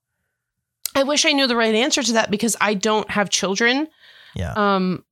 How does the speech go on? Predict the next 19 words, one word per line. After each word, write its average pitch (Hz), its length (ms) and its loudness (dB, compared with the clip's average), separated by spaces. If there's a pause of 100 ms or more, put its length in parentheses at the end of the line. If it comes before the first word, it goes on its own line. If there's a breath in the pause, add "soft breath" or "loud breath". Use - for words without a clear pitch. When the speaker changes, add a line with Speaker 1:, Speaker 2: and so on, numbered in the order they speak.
Speaker 1:
of 202 140 0
my 202 160 0
own. 254 240 2
So - 180 -2
I 220 200 2
don't 240 400 0
know 214 260 2
what 233 180 -2
kids 226 280 -2
are 202 100 2
like 180 320 0
now. 143 380 -2 (140)
You 202 140 0
know 233 100 2
what 220 100 2
I 220 60 2
mean? 214 180 0
Speaker 2:
Yeah. - 40 0
Speaker 1:
Like, 202 200 0